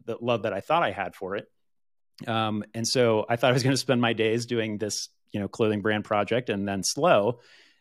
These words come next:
But very quickly, I realized that that was completely unrealistic. There's no way I could run these two things at the same time. And so I, I put that entire clothing brand project that I've been working on for the better part of a decade on the back burner because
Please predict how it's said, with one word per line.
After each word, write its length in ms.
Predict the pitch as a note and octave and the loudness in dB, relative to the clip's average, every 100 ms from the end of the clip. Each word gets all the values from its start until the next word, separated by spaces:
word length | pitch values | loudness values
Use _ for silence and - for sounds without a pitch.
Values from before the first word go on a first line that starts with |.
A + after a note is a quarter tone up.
| _ | _
But 120 | A#2 | -4
very 280 | G#2+ C#3+ C#3 | 2 4 4
quickly, 340 | - C#3+ B2 | 2 0 2
I 60 | A2+ | 2
realized 420 | A2 G#2+ G#2+ G2 | 2 2 0 0
that 100 | G#2+ | -2
that 100 | G#2+ | 0
was 180 | G#2+ G2+ | 0 -2
completely 420 | A#2 - C#3 A#2 | -6 0 2 4
unrealistic. 640 | A2 G#2+ G#2 G2+ G2 A2 | 2 0 0 0 -2 -4
There's 200 | G#2 F#2+ | -4 -4
no 120 | A#2 A2+ | 0 2
way 100 | G#2+ | 2
I 40 | |
could 140 | A2 | 0
run 200 | G2+ G#2 | -2 0
these 180 | G#2 G#2 | -2 -4
two 160 | - G#2+ | -4 -4
things 240 | G#2 G2+ | -4 -6
at 80 | G2+ | -8
the 60 | G2+ | -6
same 220 | G#2+ F#2 | -6 -8
time. 460 | D3+ D#3 G#2+ A2 - _ _ _ - | -6 -4 -4 -8 -14 _ _ _ -10
And 100 | A2+ | -4
so 220 | - B2 | 0 4
I, 200 | A#2+ A2 G#2 - | 4 2 -4 -8
I 220 | G#2+ G#2+ - _ | -6 -6 -8 _
put 360 | - - C3+ - | -10 -4 -4 -4
that 200 | A2+ G#2 | -4 -4
entire 460 | A2 G#2+ B2+ C3 B2+ _ _ _ _ - | -8 -6 0 0 -2 _ _ _ _ -8
clothing 320 | B2 C3 C3 | -4 -2 -2
brand 280 | A2+ G#2+ G2 | -2 -2 -2
project 320 | A2 G2+ F#2+ | -2 -2 -4
that 80 | A2 | -4
I've 60 | |
been 100 | G#2 | -4
working 260 | A2 G#2+ A2+ | -4 -4 -6
on 120 | A2 | -6
for 100 | - | -8
the 80 | G2+ | -6
better 200 | G#2 G#2 | -4 -4
part 200 | - G#2+ | -6 -6
of 80 | G2+ | -6
a 40 | |
decade 440 | F#2 D3+ G#2 G2 - | -4 -4 -4 -6 -6
on 180 | A2 G#2 | -6 -6
the 60 | |
back 320 | F2+ G#2+ C#3 | -2 -2 -2
burner 400 | - G2+ F#2+ G#2 - _ | -4 -6 -6 -10 -14 _
because 460 | - A2 A2+ G#2+ G2 | -10 -6 -4 -4 -6